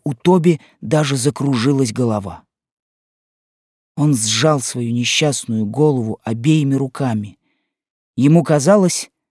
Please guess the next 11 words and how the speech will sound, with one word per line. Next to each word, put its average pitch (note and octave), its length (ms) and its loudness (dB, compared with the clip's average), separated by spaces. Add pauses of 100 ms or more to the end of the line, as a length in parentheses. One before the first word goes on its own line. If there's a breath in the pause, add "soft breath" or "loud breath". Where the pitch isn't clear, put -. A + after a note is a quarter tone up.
(140)
что - 260 -2
она D3 180 4
разлетается E3 880 2
у D#3+ 60 0
него D#3+ 200 0
на D#3 100 0
куски. - 540 -10 (1500)
Отняв D#3+ 720 2
руки C#3+ 560 2
от A#2 180 -4
головы, C#3 540 4